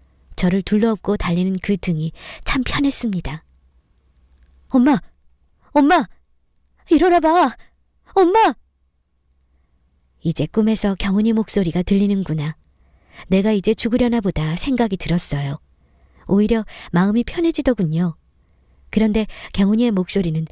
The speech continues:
점점 더 또렷해져 갔고 저를 흔들기까지 했습니다. "엄마! 엄마, 나 봐봐! 경훈이야! 나 경훈이잖아!" 정말 우리 아들이었어요.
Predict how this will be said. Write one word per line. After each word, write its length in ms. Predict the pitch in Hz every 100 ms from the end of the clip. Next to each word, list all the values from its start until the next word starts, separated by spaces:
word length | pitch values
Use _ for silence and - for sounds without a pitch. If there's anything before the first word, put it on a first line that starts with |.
| - -
점점 360 | - 170 170 185
더 100 | 175
또렷해져 540 | 220 240 240 214 185
갔고 380 | 175 165 - 160 - _ _ _ _ _ -
저를 240 | - 160 175
흔들기까지 760 | - 269 262 233 - 196 -
했습니다. 580 | 180 - 202 196 139 - _ _ _ _ _ _ _ _ _ _ _
"엄마! 380 | - 320 359 220 - - - _ _ _ _
엄마, 240 | 339 320
나 120 | 320 302
봐봐! 460 | 247 247 311 226 - _ _ _ -
경훈이야! 600 | - 269 339 320 311 285 - _ _ -
나 120 | 320
경훈이잖아!" 760 | 330 285 370 370 349 311 359 262 - _ _ _ _ _ _ _ _ _ _ _ -
정말 320 | 180 160 160
우리 220 | 170 185
아들이었어요. 800 | 160 180 202 196 - - 156 160